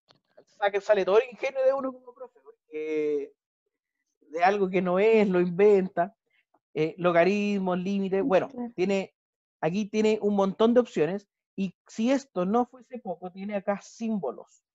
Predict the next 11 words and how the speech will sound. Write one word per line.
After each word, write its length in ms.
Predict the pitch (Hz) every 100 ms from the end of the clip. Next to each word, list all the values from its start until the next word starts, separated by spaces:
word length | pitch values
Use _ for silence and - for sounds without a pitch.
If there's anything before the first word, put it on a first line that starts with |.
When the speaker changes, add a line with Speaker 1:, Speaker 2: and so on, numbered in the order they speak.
| _ _ _ _ _ - _ _
Speaker 1:
tiene 200 | 160 170
símbolos 460 | 165 196 185 185 180
comunes, 720 | - 175 208 226 147 - _ _ _ _ _ _ _ _ _ _ _ _ _ _ _ _ _
matemáticas 520 | 147 165 196 202 208
básicas, 400 | 185 156 139 131
por 140 | - 123
ejemplo, 380 | 117 113 123
más 200 | 131 131
menos, 560 | 147 180 185 180 170 160
infinito, 880 | 151 143 143 156 175 170 165 160 -
igual, 600 | 147 139 170 175 165 160